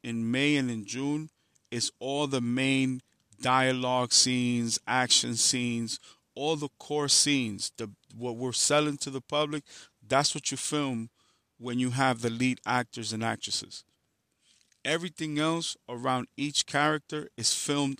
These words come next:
on the outside of the film. So the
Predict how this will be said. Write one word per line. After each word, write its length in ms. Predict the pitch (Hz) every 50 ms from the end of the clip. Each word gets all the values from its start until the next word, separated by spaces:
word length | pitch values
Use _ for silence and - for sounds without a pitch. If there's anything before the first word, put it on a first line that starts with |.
| - -
on 200 | 120 120 120 117
the 120 | 117 - - - -
outside 500 | 127 143 139 131 - - 139 131 123 120
of 120 | 117 107
the 60 | 110
film. 360 | - - - 117 104 90 - - _ _ _ _ _ _ _ _ _ _ - - _ _
So 240 | - - - 143 139
the 160 | 127 139 -